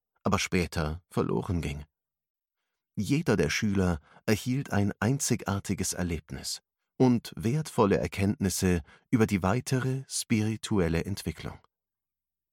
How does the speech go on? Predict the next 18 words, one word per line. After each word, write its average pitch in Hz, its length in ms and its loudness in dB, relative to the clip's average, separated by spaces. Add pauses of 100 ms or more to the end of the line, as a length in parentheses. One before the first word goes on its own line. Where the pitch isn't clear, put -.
(1300)
Als 113 200 2
der 104 180 4
erstaunliche 107 640 0
Unterricht 98 540 -2
abgeschlossen - 640 -2
war, 85 280 4 (420)
waren 120 300 2
die 110 100 2
Menschen 101 600 0
sehr 85 320 0
beeindruckt. - 680 -4 (580)
Sie 117 200 4
teilten 120 480 2
ihre 87 240 0
Gefühle 104 400 0
noch 95 180 0
lange 95 320 2
mit 90 300 2